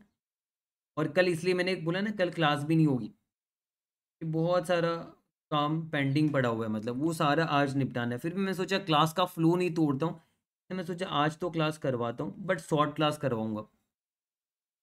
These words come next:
बहुत कुछ काम बाकी है। आज कॉन्सेप्ट एक्स्ट्रा नहीं कराऊँगा, क्वेश्चन करा दूंगा एक्स्ट्रा, कुछ कुछ क्वेश्चन करा के, कुछ कुछ होमवर्क दे दूंगा आप लोग को मैं, ठीक है। और फिर परसों मिलेंगे, तब परसों से हम सॉफ्टवेयर में मिलेंगे पूरा,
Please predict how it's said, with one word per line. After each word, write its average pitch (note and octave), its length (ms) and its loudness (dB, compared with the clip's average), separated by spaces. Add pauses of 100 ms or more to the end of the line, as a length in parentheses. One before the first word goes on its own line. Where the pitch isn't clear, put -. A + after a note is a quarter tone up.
(140)
बहुत F3 180 -4
कुछ D#3+ 200 -4
काम C3+ 260 -2
बाकी A2 340 -6
है। A2 100 -14 (1200)
आज C#3 120 -8
कॉन्सेप्ट D3+ 560 0
एक्स्ट्रा D#3+ 340 0
नहीं D#3 140 4
कराऊँगा, C#3+ 400 0
क्वेश्चन G3 420 0
करा E3 240 4
दूंगा D3+ 300 -4 (300)
एक्स्ट्रा, C#3+ 280 -4
कुछ C#3 160 -6
कुछ D#3+ 180 -6
क्वेश्चन D#3 340 -2
करा C#3 220 2
के, C#3+ 120 -4 (400)
कुछ D#3 100 -6
कुछ D3+ 200 -4
होमवर्क C#3+ 340 2
दे E3+ 140 2
दूंगा D#3 220 4
आप C#3 180 0
लोग C3+ 140 0
को C#3+ 80 -2
मैं, E3+ 140 -2 (1400)
ठीक D#3 100 -2
है। - 60 -2
और F#3+ 140 0
फिर G3 240 2
परसों E3 380 2
मिलेंगे, A2 360 0 (180)
तब D#3+ 220 -4 (200)
परसों D#3+ 280 2
से G3+ 80 -4
हम G3 100 2
सॉफ्टवेयर D#3 400 0
में D#3 120 6
मिलेंगे G#2 340 -2
पूरा, G2+ 240 -12